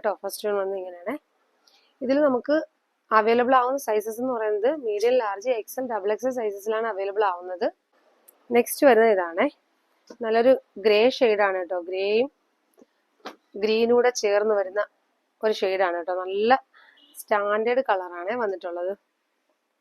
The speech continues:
ഇതിന്റെ ബോട്ടം വരുന്നത് ഇങ്ങനെയാണ്. നല്ലൊരു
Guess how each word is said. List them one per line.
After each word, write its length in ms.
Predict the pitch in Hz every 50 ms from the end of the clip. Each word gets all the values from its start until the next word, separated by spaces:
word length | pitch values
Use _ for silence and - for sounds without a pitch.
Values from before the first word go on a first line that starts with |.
| _ _ _ _ _ - 240
ഇതിന്റെ 220 | 214 240 254 277 214 220
ബോട്ടം 280 | 208 208 - 233 226 220
വരുന്നത് 240 | 202 190 202 226 220 196
ഇങ്ങനെയാണ്. 400 | 185 180 170 165 160 170 220 302 - _ _ _ _ _ _ _ _ _ _ _ _ _ _ _ _ _ _ _ _ _ _ _ _ _ _ _ _ _ _ _ _ _ _ _ _ _ _ _ _ _ _ _ _ _ _ _ _ _ _ _ _ _ _ _ _ _ - 214
നല്ലൊരു 240 | 202 202 202 214